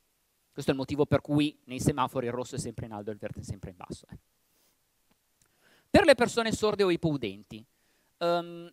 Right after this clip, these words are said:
queste persone hanno difficoltà a percepire le notifiche sonore. Banalmente, suona il cellulare. Una persona sorda non sente che suona il cellulare. Per le persone sorde o ipoudenti è importante avere in generale dei sottotitoli,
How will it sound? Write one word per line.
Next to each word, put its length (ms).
queste 260
persone 320
hanno 120
difficoltà 460
a 60
percepire 480
le 40
notifiche 460
sonore. 540
Banalmente, 760
suona 260
il 80
cellulare. 680
Una 160
persona 300
sorda 320
non 100
sente 300
che 80
suona 240
il 60
cellulare. 420
Per 180
le 80
persone 720
sorde 380
o 40
ipoudenti 680
è 60
importante 760
avere 280
in 80
generale 420
dei 140
sottotitoli, 680